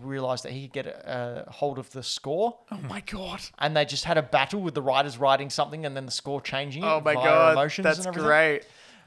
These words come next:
Speaker 2: That's so fun,
Speaker 1: Ah.
Speaker 2: 'cause you'd imagine it would be the animators.
Speaker 1: Yeah.
Speaker 2: But, but to do it with the score, that's even funnier. Like,
Speaker 1: Yeah.
Speaker 2: it's so out there.
Speaker 1: Yeah.
Speaker 2: I love that. Oh, that's good.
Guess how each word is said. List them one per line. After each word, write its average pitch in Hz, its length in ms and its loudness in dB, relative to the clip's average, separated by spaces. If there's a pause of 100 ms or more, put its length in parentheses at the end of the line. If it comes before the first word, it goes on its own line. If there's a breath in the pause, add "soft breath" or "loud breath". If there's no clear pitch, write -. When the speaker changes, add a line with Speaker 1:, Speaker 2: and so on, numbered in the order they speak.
(140)
Speaker 2:
That's 214 260 10
so 190 120 10
fun, - 200 6
Speaker 1:
Ah. - 40 -4
Speaker 2:
'cause 190 180 6
you'd 190 160 2
imagine 175 400 4
it 147 60 -2
would 143 160 -2
be 139 200 0
the 120 380 -6
animators. 123 600 0 (220)
Speaker 1:
Yeah. 247 220 12 (120)
Speaker 2:
But, 151 100 -8
but 151 140 4
to - 80 -6
do 180 140 6
it 185 40 6
with 160 180 -2
the 143 80 -2
score, 165 340 2
that's 151 160 2
even 135 180 -4
funnier. 147 360 2
Like, 120 180 4
Speaker 1:
Yeah. 220 100 8
Speaker 2:
it's - 100 0
so 170 360 4
out 131 220 6
there. 110 200 -4 (140)
Speaker 1:
Yeah. 226 220 0 (200)
Speaker 2:
I - 80 -12
love 135 200 -8
that. 95 240 -10 (200)
Oh, 117 80 -8
that's 104 160 -14
good. 104 260 -16